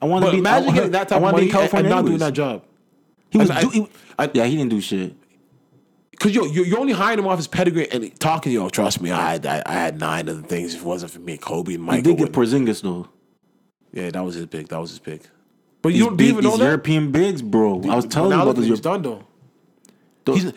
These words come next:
Speaker 1: the A C L,
Speaker 2: it's been, yeah,
Speaker 1: huh?
Speaker 2: and he hasn't, dog, he was supposed, dog, this happened last year. He, he was scheduled to come back this season, dog, and they said that he, he just started running.
Speaker 1: Mm-hmm.
Speaker 2: Nah.
Speaker 1: Yeah, he's saying he just started sprinting
Speaker 2: Yeah,
Speaker 1: and shit again.
Speaker 2: dog, what are we talking about?
Speaker 1: But I, I was watching Jokic, um,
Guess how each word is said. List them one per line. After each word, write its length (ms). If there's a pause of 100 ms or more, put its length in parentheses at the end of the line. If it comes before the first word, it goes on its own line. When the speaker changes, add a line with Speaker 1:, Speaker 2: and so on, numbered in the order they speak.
(140)
Speaker 1:
the 60
A 120
C 180
L, 60
Speaker 2:
it's 80
been, 160
yeah, 120
Speaker 1:
huh? 80
Speaker 2:
and 80
he 80
hasn't, 260
dog, 180
he 80
was 80
supposed, 220
dog, 200
this 120
happened 260
last 260
year. 140
He, 80
he 200
was 140
scheduled 360
to 80
come 160
back 360 (720)
this 180
season, 280
dog, 160
and 80
they 40
said 200
that 60
he, 180
he 160
just 260
started 280
running. 300 (180)
Speaker 1:
Mm-hmm. 540
Speaker 2:
Nah. 340
Speaker 1:
Yeah, 200
he's 200
saying 200
he 80
just 200
started 180
sprinting 360
Speaker 2:
Yeah, 80
Speaker 1:
and 100
shit 140
again. 220
Speaker 2:
dog, 400
what 100
are 40
we 120
talking 360
about? 220
Speaker 1:
But 300
I, 100
I 20
was 180
watching 720
Jokic, 600
um, 600